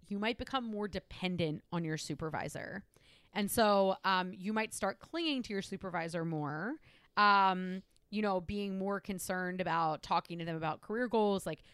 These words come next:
"Where's my career going? Uh, can I engage in development opportunities? Do you think I, I'll be eligible for promotion anytime soon? Am I gonna be able to keep my job? Or, like, am I gonna have the materials that I need to do my job? Or am I gonna get the information that I need? Or will I have the time that I need?"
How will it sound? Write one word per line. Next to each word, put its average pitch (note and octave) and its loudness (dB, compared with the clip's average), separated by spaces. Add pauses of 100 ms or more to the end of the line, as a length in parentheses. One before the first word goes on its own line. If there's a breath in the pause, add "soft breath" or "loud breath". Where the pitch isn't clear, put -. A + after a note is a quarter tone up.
(120)
"Where's G3 0
my G3+ 0
career G#3+ -2
going? F#3+ 0 (320 soft breath)
Uh, F#3+ 4
can A3 -4
I G#3 0
engage G#3+ -4
in A3+ -2
development A3+ 4
opportunities? F3 -4 (140)
Do G#3 -8
you G#3 -6
think G#3+ -6
I, G3+ 4 (220)
I'll G#3 2
be G#3+ 0
eligible G#3+ -2
for G#3+ -8
promotion A#3 -2
anytime F#3 -6
soon? D#3 -4 (200 loud breath)
Am G3 0
I G#3+ 2
gonna A3+ -2
be B3 -2
able B3+ 0
to C4+ -6
keep E4+ -4
my A3+ 2
job? D#3+ 2
Or, G#3 2
like, G3 0 (460 soft breath)
am A3 2
I A3+ 6
gonna A#3+ 4
have B3+ 4
the C4 -4
materials C#4 0
that G3+ -4
I F#3+ -4
need F#3 -8
to - -20
do F3 -12
my E3 -10
job? D#3 -6
Or F#3+ -2
am G3+ -4
I A3 -2
gonna A3+ 0
get A3+ 0
the A3 -6
information A3+ 0
that F#3 -2
I E3+ -2
need? E3 -4
Or E3 -4
will F3+ -2
I F#3+ 4
have G3 0
the G#3+ -6
time B3+ 0
that A3 0
I F#3 0
need?" E3+ -6